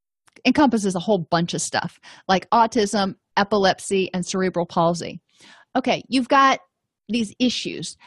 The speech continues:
that children may develop, um, or adults may develop. Adults can develop them too. And if they happen, they happen.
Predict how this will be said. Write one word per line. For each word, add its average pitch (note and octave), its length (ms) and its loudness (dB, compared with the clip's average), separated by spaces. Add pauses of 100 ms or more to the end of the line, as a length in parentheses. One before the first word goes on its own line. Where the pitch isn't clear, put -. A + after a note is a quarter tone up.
(140)
that - 140 -2
children C4 460 4
may A3 180 2
develop, F#3 580 -2 (540)
um, G3 300 2
or C4 200 4
adults B3+ 480 2
may F#3+ 120 0
develop. C3+ 420 -4 (220)
Adults G3+ 300 0
can A3+ 180 0
develop G3 380 0
them F#3+ 120 -4
too. G#3 200 0 (1000)
And C4 440 4
if C4 140 2
they B3+ 120 2
happen, F4 500 2 (100)
they A#3+ 120 2
happen. B3+ 460 0